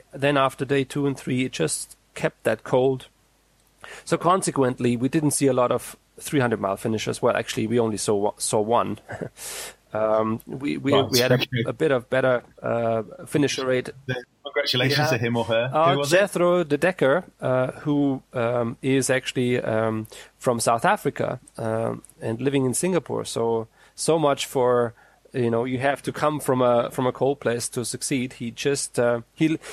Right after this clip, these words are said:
Speaker 1: he, he's, it's been his second time. Last year he, um, had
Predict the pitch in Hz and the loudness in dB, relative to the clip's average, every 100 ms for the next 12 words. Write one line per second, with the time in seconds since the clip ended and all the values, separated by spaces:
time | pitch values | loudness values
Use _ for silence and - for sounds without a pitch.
0 | - 175 180 180 175 - 160 - 180 165 | -6 -4 0 0 0 -2 -4 0 2 2
1 | - 175 185 180 175 180 170 - - 147 | 2 0 -2 0 0 2 -2 -4 -4 0
2 | 131 165 - 147 139 143 131 135 - 123 | 0 0 0 0 0 2 2 0 -4 -4
3 | 123 117 127 | -4 -2 -4